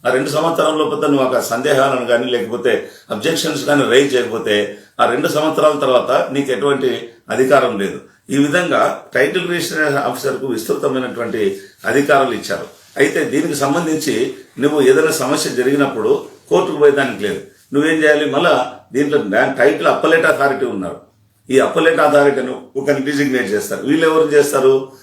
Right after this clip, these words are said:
ఇప్పుడు సర్వింగ్ గవర్నమెంట్లో కానీ ఆఫీసర్స్ కానీ లేకపోతే జా-, not below the rank of జాయింట్ కలెక్టర్, జాయింట్ కలెక్టర్ హోదాలో ఉన్నటువంటి వాళ్ళను అప్పలేట్ ఆఫీసర్గా దీంట్లో ని-, నియామకం చేస్తారు.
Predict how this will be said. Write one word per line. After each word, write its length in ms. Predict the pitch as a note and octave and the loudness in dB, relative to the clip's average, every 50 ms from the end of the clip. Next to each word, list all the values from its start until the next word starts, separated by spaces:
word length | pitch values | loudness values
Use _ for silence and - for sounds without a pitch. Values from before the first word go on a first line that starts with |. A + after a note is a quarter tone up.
| - _ _ | -20 _ _
ఇప్పుడు 240 | C#3+ C#3+ C#3+ C#3+ C#3 | -2 0 2 4 2
సర్వింగ్ 520 | C3+ - A#2+ A#2 C3 C#3+ E3 D#3 D3+ C3 A2+ | 4 4 2 2 2 2 2 0 0 0 2
గవర్నమెంట్లో 560 | A2 A2+ B2 B2+ C3 C3 C3 - - A#2+ G#2+ | 2 2 2 2 2 0 0 0 0 0 0
కానీ 380 | G#2+ G#2 A2 C#3 D#3 D#3 - - - _ _ _ _ - | 2 2 0 0 -2 -4 -6 -12 -18 _ _ _ _ -2
ఆఫీసర్స్ 540 | G#2 A#2 B2 C3+ C#3 C#3 C3+ B2 A#2 G#2+ G#2+ | 0 0 0 0 0 0 0 -2 -2 -4 -4
కానీ 360 | G#2+ G#2 G#2+ G#2+ A2 C#3 - - - - _ _ _ _ - | -2 -2 0 0 -2 -4 -6 -10 -14 -20 _ _ _ _ -2
లేకపోతే 520 | A2 B2 - C#3 C#3 C#3 C#3+ C#3+ D3 C#3 C3 | 0 2 4 4 4 4 6 6 6 4 4
జా-, 300 | G2 G#2 A2 G#2+ G#2+ G2+ G#2 | 4 0 -2 0 -2 -2 -2
not 140 | A2 B2 - - A2 | -2 -2 -2 -2 -2
below 160 | A#2+ A#2 C3 C3 B2+ | 0 2 4 4 4
the 60 | A2 A2+ | 4 4
rank 260 | A2+ A2+ A#2 C3 C3 | 2 0 0 -2 -2
of 80 | A2+ F#2 | 0 0
జాయింట్ 300 | G2 G#2 A#2 A#2 - - | 0 2 2 0 -2 -4
కలెక్టర్, 320 | A2 G#2 F#2 - - - - - - _ _ _ _ _ _ - | -6 -6 -6 -6 -8 -12 -14 -14 -18 _ _ _ _ _ _ 2
జాయింట్ 300 | A#2+ B2+ D#3 D#3 - - | 2 2 2 2 -2 -4
కలెక్టర్ 300 | E3 D#3+ D3+ - - C#3 | -4 -4 -4 -4 -2 -2
హోదాలో 460 | C#3 B2 C3+ C#3 C#3 C#3 C3+ C3 B2+ | -2 0 0 2 4 4 4 4 2
ఉన్నటువంటి 460 | B2 A#2+ A#2+ A#2+ G2+ A#2+ A#2 A2 G#2+ | 0 -2 -4 -4 -4 -4 -4 -2 0
వాళ్ళను 460 | A2 G#2+ G#2 G#2+ A2 A#2 D3+ - - - - - _ _ | 0 2 2 0 0 -2 -4 -4 -6 -8 -14 -20 _ _
అప్పలేట్ 340 | - - - C#3 C#3 C3+ B2+ | -6 -4 0 2 2 4 4
ఆఫీసర్గా 500 | B2 A#2 A2+ A#2 A2 - - A2+ B2+ - | 4 2 2 0 -2 -2 -2 0 2 2
దీంట్లో 520 | - - C3 A#2 G#2+ A2 G2+ F2 D#2+ - - - _ _ _ - | 2 0 -2 -4 -4 -4 -4 -4 -6 -8 -12 -20 _ _ _ -4
ని-, 220 | C#3+ D#3 C#3+ B2+ | -2 -2 -2 0
నియామకం 480 | C#3 C#3+ C3+ B2+ B2 G#2 A2+ G2+ G2 F#2+ | 0 0 0 0 -2 -2 -4 -4 -4 -4
చేస్తారు. 300 | F#2+ F#2 - - E2 | -6 -8 -8 -10 -12